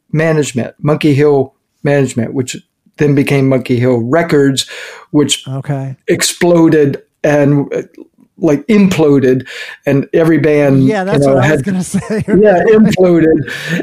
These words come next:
Speaker 1: and, uh, we all had to fend for themselves, and it was, you know, shrapnel everywhere, and,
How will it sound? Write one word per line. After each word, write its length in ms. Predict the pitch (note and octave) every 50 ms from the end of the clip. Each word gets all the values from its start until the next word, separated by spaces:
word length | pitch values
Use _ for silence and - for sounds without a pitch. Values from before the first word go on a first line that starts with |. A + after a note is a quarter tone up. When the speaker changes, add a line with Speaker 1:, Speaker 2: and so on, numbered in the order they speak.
| -
Speaker 1:
and, 260 | F3 E3 E3 D#3+ E3
uh, 320 | E3 E3 E3 D#3+ D#3 D3+ D3+ E3
we 140 | F3+ F3 F3+
all 100 | F3+ F3+
had 140 | F3 E3+ D#3+
to 60 | C#3+ C#3+
fend 360 | - - G3 F#3+ F#3 F3 F3+
for 60 | F#3
themselves, 680 | D#3+ D#3 D3+ D3+ C3+ - - F#3 E3+ E3 E3 D3+ - D#3
and 100 | D3 D3
it 40 |
was, 280 | D3 D3 C#3+ C3+ - - F#3+ F#3+
you 100 | F#3 E3
know, 200 | D3+ C#3+ C#3 B2+
shrapnel 600 | - - - F#3 F3 F3 F3 - F3 D#3 D3+ D3+
everywhere, 560 | D3+ D#3 D#3 D3+ D3 D3 C#3+ D3 C#3+ C#3+ C#3+ C#3
and, 180 | C3 B2+ -